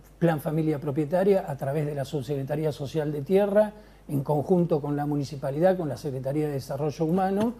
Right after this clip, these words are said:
y todos los trámites para la escrituración se inician, este, a través de la Secretaría de Desarrollo Humano,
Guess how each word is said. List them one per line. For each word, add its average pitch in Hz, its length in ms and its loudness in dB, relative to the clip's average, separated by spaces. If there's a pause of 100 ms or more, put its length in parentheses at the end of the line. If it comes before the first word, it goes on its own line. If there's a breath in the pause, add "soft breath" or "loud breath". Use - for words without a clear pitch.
(420 loud breath)
y 135 100 2
todos 190 260 6
los 175 140 2
trámites 190 480 2
para 143 200 -2
la 139 100 -4
escrituración 160 800 2
se - 140 -4
inician, 185 680 2 (440 loud breath)
este, 135 960 -2
a 135 100 -2
través 156 260 4
de 160 80 4
la 147 80 0
Secretaría 147 460 -2
de 151 60 0
Desarrollo 143 540 -2
Humano, 185 580 2